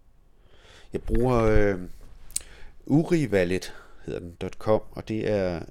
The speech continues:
Edward Lewis fra, som også hedder Page One Results, som har et rigtig, rigtig godt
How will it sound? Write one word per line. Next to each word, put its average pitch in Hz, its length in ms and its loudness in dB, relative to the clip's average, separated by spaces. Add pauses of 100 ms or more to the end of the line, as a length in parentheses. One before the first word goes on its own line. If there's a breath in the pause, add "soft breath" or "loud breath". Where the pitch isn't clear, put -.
(140)
Edward 98 320 -6
Lewis 113 400 -2
fra, 87 380 -8
som 87 200 -12
også 80 360 -6
hedder 82 500 -2 (580)
Page 92 300 -2
One 101 180 -2 (180)
Results, 98 500 -2 (880 loud breath)
som 107 180 -8
har 107 220 -4
et - 260 -6
rigtig, 147 220 0
rigtig 113 240 -2
godt 107 280 -2